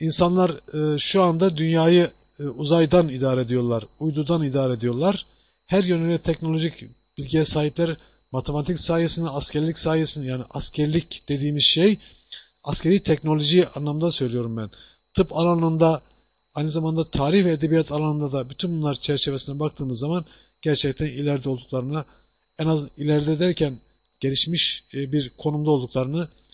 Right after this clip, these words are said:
görebiliyorsunuz. Evet,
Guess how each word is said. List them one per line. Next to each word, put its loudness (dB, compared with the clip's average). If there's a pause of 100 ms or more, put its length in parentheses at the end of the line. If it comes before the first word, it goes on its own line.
(160)
görebiliyorsunuz. -4 (3500)
Evet, 8